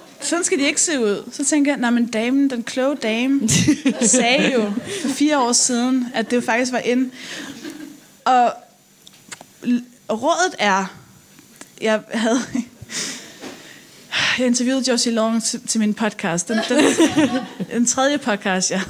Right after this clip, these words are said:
Speaker 1: jeg har gang i, øhm, som, som hedder Made of Human. Øh, Mopart. Øh, ja,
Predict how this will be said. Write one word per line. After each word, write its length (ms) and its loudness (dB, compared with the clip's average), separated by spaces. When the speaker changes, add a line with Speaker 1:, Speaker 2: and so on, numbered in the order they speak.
Speaker 1:
jeg 100 0
har 100 2
gang 360 0
i, 240 2
øhm, 320 0
som, 240 -2
som 140 0
hedder 320 2
Made 220 0
of 160 -4
Human. 380 0
Øh, 220 -2
Mopart. 560 0
Øh, 40 0
ja, 140 2